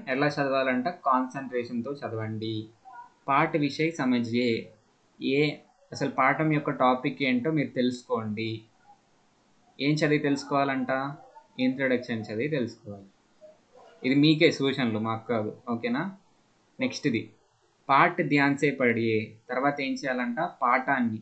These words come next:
అంటే లెసన్ మొత్తం ఏదైతే ఉందో దాన్ని కాన్సన్ట్రేషన్‌తో చదవాలి. జిస్ శబ్ద్ కా అర్థ్ సమజ్ మే నహీ ఆతా, జిస్ శబ్ద్ ఏ పదం యొక్క,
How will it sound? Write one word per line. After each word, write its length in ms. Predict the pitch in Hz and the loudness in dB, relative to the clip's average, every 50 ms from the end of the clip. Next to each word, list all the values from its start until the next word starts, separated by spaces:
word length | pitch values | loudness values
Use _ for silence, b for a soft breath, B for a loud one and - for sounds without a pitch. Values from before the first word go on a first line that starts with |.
| - _ - | -10 _ -4
అంటే 200 | 120 120 120 127 | -2 -2 -2 -2
లెసన్ 400 | 120 117 113 113 117 147 143 131 | 0 -2 -2 0 0 -2 0 0
మొత్తం 320 | 127 123 120 - 143 135 | 0 -2 -2 -6 -6 -2
ఏదైతే 360 | 127 127 120 127 123 123 123 | -2 2 2 2 2 2 0
ఉందో 340 | 120 117 120 139 165 170 - - 127 | 0 0 0 0 -2 -4 -6 -4 -2
దాన్ని 320 | 123 127 139 156 170 170 | 0 0 0 0 -2 -2
కాన్సన్ట్రేషన్‌తో 720 | 160 147 135 127 127 139 131 117 123 117 117 120 117 120 | 0 -2 -2 -2 -2 -8 -6 -2 -2 -2 -2 -4 -6 -6
చదవాలి. 520 | - - 123 113 110 107 107 107 101 101 - _ _ _ _ _ _ _ _ _ _ _ _ _ - - _ _ _ _ _ _ _ _ _ _ - | -6 -6 -6 -8 -6 -4 -6 -6 -8 -10 -18 _ _ _ _ _ _ _ _ _ _ _ _ _ -20 -20 _ _ _ _ _ _ _ _ _ _ -10
జిస్ 420 | 127 113 139 165 185 175 - 202 185 | -4 4 6 6 6 6 2 0 0
శబ్ద్ 460 | - - 165 147 143 139 160 165 151 | 2 2 2 2 4 2 2 2 4
కా 220 | 170 165 156 - - | 4 4 2 2 0
అర్థ్ 320 | 135 131 127 - 160 160 | 0 0 2 2 2 2
సమజ్ 480 | 160 - 143 135 139 139 135 113 113 151 | 2 2 -2 0 0 -2 -2 -4 -4 -2
మే 120 | 147 147 | -2 0
నహీ 480 | 139 127 127 127 123 143 143 139 131 - - | 0 -2 -4 -4 -2 -4 -4 -4 -4 -6 -8
ఆతా, 480 | 113 110 110 - - 143 143 185 214 202 - _ _ _ _ _ _ _ _ _ _ _ _ - | -10 -10 -6 -4 -2 -2 -2 -2 -4 -8 -12 _ _ _ _ _ _ _ _ _ _ _ _ -10
జిస్ 340 | 123 117 170 180 117 - 160 | 0 2 2 2 4 2 -2
శబ్ద్ 400 | 151 - 139 117 110 104 - - - - _ _ _ _ _ _ _ | 0 2 0 0 0 -2 -6 -8 -10 -12 _ _ _ _ _ _ _
ఏ 300 | 127 127 151 165 185 190 | 2 4 4 4 2 0
పదం 440 | 190 - 135 123 117 135 135 135 135 | 0 2 2 2 4 2 0 0 0
యొక్క, 340 | 131 120 107 - - - | 0 -2 -2 -4 -4 2